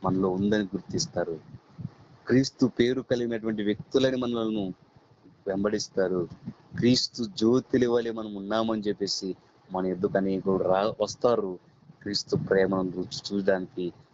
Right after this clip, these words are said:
అవకాశం కలిగించుకుంటారు. ఇక్కడ లోక సంబంధమైనటువంటి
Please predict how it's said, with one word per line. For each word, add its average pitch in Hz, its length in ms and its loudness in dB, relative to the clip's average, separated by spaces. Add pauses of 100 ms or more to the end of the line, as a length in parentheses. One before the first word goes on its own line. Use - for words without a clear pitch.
(100)
అవకాశం 90 460 -4
కలిగించుకుంటారు. - 760 -8 (1500)
ఇక్కడ 98 260 -2
లోక 107 180 0
సంబంధమైనటువంటి 110 1040 -2